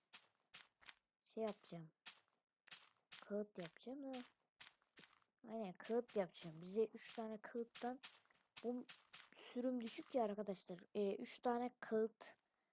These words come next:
Üç tane alta kağıt koyunca şey oluyor. Böyle tahta merdiven.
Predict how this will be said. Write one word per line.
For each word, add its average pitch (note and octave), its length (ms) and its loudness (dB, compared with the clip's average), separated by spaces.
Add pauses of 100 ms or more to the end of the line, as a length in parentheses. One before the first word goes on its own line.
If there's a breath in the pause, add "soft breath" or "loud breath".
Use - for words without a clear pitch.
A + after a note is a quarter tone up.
(500)
Üç - 220 -12
tane A#3 200 0
alta A3 240 -2
kağıt A3 300 -2
koyunca A#3+ 320 -2
şey G#3+ 220 -2
oluyor. G3+ 340 2 (1300)
Böyle A3 440 2
tahta A3 440 0
merdiven. F#3+ 560 -2